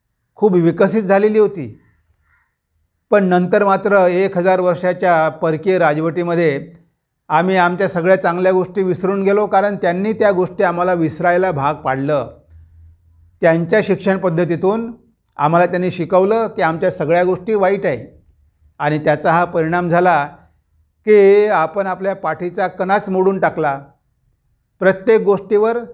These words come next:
संशय, प्रत्येक गोष्टीवर संशय. ह्या आमच्या सगळ्या गोष्टी वाईटच आहे.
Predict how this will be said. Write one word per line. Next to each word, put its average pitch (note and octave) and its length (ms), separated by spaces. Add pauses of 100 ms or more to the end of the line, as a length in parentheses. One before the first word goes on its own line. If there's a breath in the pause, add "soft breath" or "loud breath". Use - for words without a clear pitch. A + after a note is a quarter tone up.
(140)
संशय, G3+ 400 (720)
प्रत्येक F#3 360
गोष्टीवर G3 460
संशय. F3+ 460 (1700)
ह्या F3 120
आमच्या F3 380
सगळ्या F#3 260
गोष्टी F3+ 280
वाईटच G3 420
आहे. - 300